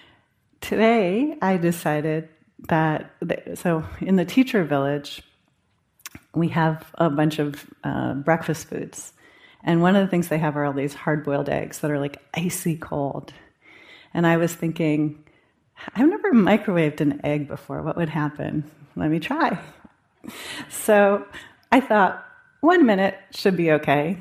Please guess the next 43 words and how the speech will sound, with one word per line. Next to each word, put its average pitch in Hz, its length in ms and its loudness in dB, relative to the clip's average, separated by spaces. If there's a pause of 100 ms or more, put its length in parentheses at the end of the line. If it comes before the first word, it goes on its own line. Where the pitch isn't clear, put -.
So - 180 0
I 180 80 4
stuck - 540 0
it 269 80 4
in 277 100 6
the 247 60 4
mic-, 196 240 2
I 190 60 4
peeled 320 360 4
it, 185 360 4
I, 202 180 2
I 190 120 4
took 202 180 -4
off 277 160 4
the 202 80 -4
shell, 165 300 4
I 165 80 0
stuck - 360 -2
it 247 40 4
in 240 60 4
the 226 60 2
microwave, 160 380 0
I 170 80 -2
thought, 175 280 -2
"What? 339 320 -4 (200)
Can't 214 240 0
hurt." 156 300 -2 (380)
And 190 120 0
then 185 80 4
I 180 80 4
walked 175 340 2
away 180 180 2
to 160 60 -4
do 160 160 -2
something, 165 420 0
and 160 80 2
about 151 440 2 (840)
forty 180 260 -2
seconds 180 420 -2
later, 165 460 -2 (320)
<laughs> - 320 -10
it - 1200 0
exploded. 262 880 6